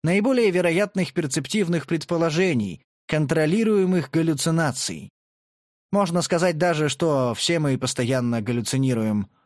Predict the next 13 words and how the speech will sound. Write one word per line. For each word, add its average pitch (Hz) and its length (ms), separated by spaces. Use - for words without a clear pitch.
Просто 151 360
когда 139 320
мы 139 140
сходимся 143 520
во 139 120
мнении 175 360
относительно 123 560
этих 123 260
галлюцинаций, 160 800
мы 254 120
называем 175 500
их 135 420
реальностью. 101 960